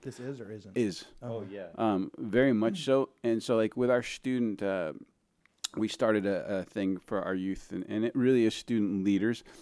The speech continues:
Speaker 2: but we call it the Youth Academy. And the really big thing that, that I wanted them to understand is when they became part of that is they're not student leaders,
Speaker 1: Mm.
Speaker 2: they're servants.
Speaker 1: Yeah.
Speaker 2: And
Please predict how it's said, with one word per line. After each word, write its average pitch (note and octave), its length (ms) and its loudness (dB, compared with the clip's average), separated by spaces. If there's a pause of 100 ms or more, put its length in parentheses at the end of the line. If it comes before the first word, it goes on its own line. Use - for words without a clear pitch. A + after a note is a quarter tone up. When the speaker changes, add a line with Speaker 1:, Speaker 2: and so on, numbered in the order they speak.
(160)
Speaker 2:
but A2 80 -4
we G#2 120 -2
call A#2+ 220 -4
it G2+ 220 -10
the G2+ 80 -4
Youth G#2 180 -4
Academy. F#2+ 500 -4
And G2 300 -4
the G2+ 80 -4
really A#2 320 0
big G2+ 300 -6
thing G#2 260 -4
that, F#2+ 280 -4
that F2+ 180 -6
I F#2+ 80 -6
wanted G2 300 -4
them G2 120 -4
to - 120 -8
understand G#2 600 -6
is F2+ 80 -10
when F#2+ 180 -4
they F#2 120 -2
became F2+ 340 -8
part A#2 240 -2
of G2+ 60 -2
that F2 200 -2
is F#2 180 -6
they're A2 120 -2
not A#2 200 -2
student G#2 400 -2
leaders, G2 360 -6 (220)
Speaker 1:
Mm. G#2+ 180 -10
Speaker 2:
they're G2 120 -4
servants. F2+ 580 -6 (400)
Speaker 1:
Yeah. G#2 160 -12 (880)
Speaker 2:
And A2 340 -2